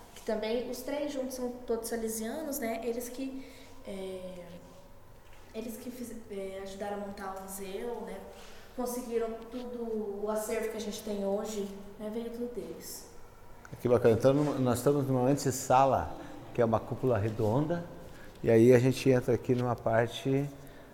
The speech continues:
Speaker 2: de arqueologia.
Speaker 1: Isso. Aqui já é a parte de arqueologia, já data de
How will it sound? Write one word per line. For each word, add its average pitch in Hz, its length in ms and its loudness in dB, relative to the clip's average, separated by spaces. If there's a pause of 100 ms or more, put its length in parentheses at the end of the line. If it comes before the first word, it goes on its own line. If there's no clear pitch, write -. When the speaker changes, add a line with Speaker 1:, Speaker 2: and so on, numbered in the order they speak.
(240)
Speaker 2:
de 123 380 4
arqueologia. 123 840 4 (300)
Speaker 1:
Isso. - 560 -10 (340)
Aqui 214 220 -4
já 208 120 0
é - 20 -2
a 202 40 -2
parte 202 240 -4
de 208 80 -4
arqueologia, 196 800 -2 (880)
já 208 580 -4 (1400)
data 208 360 -2
de 214 140 -6